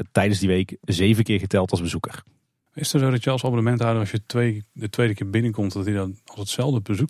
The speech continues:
Speaker 2: telt?
Speaker 1: Ik, ik heb dat een keer nagevraagd, maar dat, eh, het, het is echt maximaal één bezoek per dag, per persoon.
Speaker 2: Nu digitaal geteld wordt, kan dat natuurlijk ook
Speaker 1: Ja.
Speaker 2: wel makkelijker, maar dat is aan het verleden niet zo zijn geweest.
Speaker 1: Nee.
Speaker 2: Want
Speaker 1: Maar
Speaker 2: dan
Speaker 1: toen
Speaker 2: tellen
Speaker 1: waren
Speaker 2: ze met
Speaker 1: die
Speaker 2: een
Speaker 1: bezoek-
Speaker 2: handtelletje, dus
Speaker 1: <laughs> Ja,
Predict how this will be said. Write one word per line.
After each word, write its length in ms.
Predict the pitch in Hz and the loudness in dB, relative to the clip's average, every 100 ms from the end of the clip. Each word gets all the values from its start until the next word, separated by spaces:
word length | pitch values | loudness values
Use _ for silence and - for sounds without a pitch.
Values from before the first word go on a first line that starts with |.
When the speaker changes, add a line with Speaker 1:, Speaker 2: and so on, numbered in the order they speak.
| - | 0
Speaker 2:
telt? 400 | 165 190 - - _ | -2 -2 -8 -20 _
Speaker 1:
Ik, 140 | - | -4
ik 140 | - 147 | 0 2
heb 120 | 208 | 4
dat 140 | 202 | 4
een 80 | 180 | 4
keer 180 | 170 165 | 2 4
nagevraagd, 600 | 160 151 110 - 73 - | 6 4 4 0 -4 0
maar 120 | 107 | 0
dat, 200 | 107 - | 0 0
eh, 200 | 139 65 | 2 4
het, 160 | 67 131 | 2 0
het 180 | - - | -2 0
is 120 | 135 | 2
echt 200 | 135 - | 0 2
maximaal 480 | 131 143 139 127 110 | 2 2 2 2 4
één 140 | 123 | 2
bezoek 240 | 113 107 - | 4 2 4
per 140 | 113 | 2
dag, 260 | - - - | 2 -4 -4
per 160 | 82 | -2
persoon. 280 | 82 - 78 - | -2 -4 -6 -8
Speaker 2:
Nu 300 | 104 104 101 | -4 -2 0
digitaal 500 | 95 95 95 110 107 | 0 -2 2 2 2
geteld 320 | 95 98 107 | 0 0 0
wordt, 160 | 101 98 | 0 -4
kan 180 | - 98 | -4 -2
dat 80 | 87 | -2
natuurlijk 280 | 82 82 | -4 -6
ook 60 | 82 | -2
Speaker 1:
Ja. 60 | 90 | -2
Speaker 2:
wel 100 | 82 | -2
makkelijker, 340 | 80 82 80 | -6 -8 -6
maar 80 | 90 | -4
dat 100 | 87 | -4
is 100 | 85 | -2
aan 40 | 92 | 0
het 40 | 101 | 0
verleden 180 | 76 85 | -2 -2
niet 80 | 98 | -2
zo 80 | 90 | 0
zijn 200 | 85 82 | -2 -2
geweest. 320 | 82 80 - _ _ _ | -4 -6 -12 _ _ _
Speaker 1:
Nee. 760 | 127 143 156 165 175 165 160 | 0 2 2 2 2 2 2
Speaker 2:
Want 140 | 165 143 _ _ _ | 2 0 _ _ _
Speaker 1:
Maar 120 | 98 | 0
Speaker 2:
dan 100 | 95 | 2
Speaker 1:
toen 100 | 92 | 2
Speaker 2:
tellen 140 | 95 98 | 2 4
Speaker 1:
waren 220 | 101 92 | 6 6
Speaker 2:
ze 80 | 92 | 4
met 100 | 95 | 2
Speaker 1:
die 100 | 90 | 4
Speaker 2:
een 60 | |
Speaker 1:
bezoek- 180 | 113 101 | 4 6
Speaker 2:
handtelletje, 300 | 92 95 127 - | 4 2 -2 2
dus 160 | 104 - | 2 2
Speaker 1:
<laughs> 60 | |
Ja, 100 | - | 0